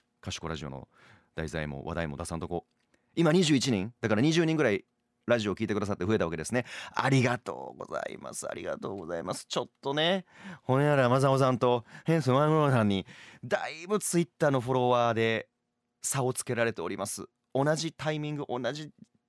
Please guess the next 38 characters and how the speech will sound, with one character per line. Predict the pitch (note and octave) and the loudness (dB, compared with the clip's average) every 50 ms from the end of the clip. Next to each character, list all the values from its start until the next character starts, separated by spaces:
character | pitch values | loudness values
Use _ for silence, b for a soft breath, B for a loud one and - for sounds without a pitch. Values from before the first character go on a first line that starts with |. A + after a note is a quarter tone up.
| _ _ - | _ _ -6
時 | - F3+ - - | -6 -6 -4 -4
に | D#3 B2+ | -4 -4
始 | A2+ - C#3+ C3 C3 | -4 -4 -4 -4 -4
ま | C3+ D3+ | -4 -4
っ | D3 _ - | -4 _ -4
た | - G2 - | -4 -4 -4
こ | - - C#3 | -4 -8 -8
の | G2+ A#2 F#2 - - _ _ _ _ _ _ _ _ _ _ _ _ _ _ _ _ _ _ _ _ _ _ - | -6 -8 -8 -10 -14 _ _ _ _ _ _ _ _ _ _ _ _ _ _ _ _ _ _ _ _ _ _ -2
ナ | C3+ C#3 C3 | 0 2 2
イ | B2+ | 2
タ | - C#3 | 2 0
ー | B2 | 0
オ | C3 | 0
フ | B2+ C3+ | -2 -2
の | A#2 G2+ G2 - - _ _ _ _ _ | -4 -4 -4 -6 -10 _ _ _ _ _
ラ | - A2 A#2 | -4 -2 -2
ジ | A#2+ A#2+ | 0 -2
オ | B2 F#2 | -2 -4
な | F2+ | -4
ん | E2 | -6
で | D#2 | -6
す。 | F2 - G2+ | -8 -4 2
同 | G2+ D#3 G3 F#3+ | 4 4 4 4
期 | - G3 | 2 2
な | D3 A2+ | 2 2
ん | G2 | 0
で | E2+ | 0
す。 | E2+ - F2+ | -4 -6 -8
そ | F2 - A2 | -4 -2 -2
う | |
い | G#2+ | 0
う | |
意 | |
味 | G#2 F#2 | 0 0
で | E2+ | -2
言 | E2 | -4
う | |
と、 | D#2 - E2+ - | -4 -4 -6 -6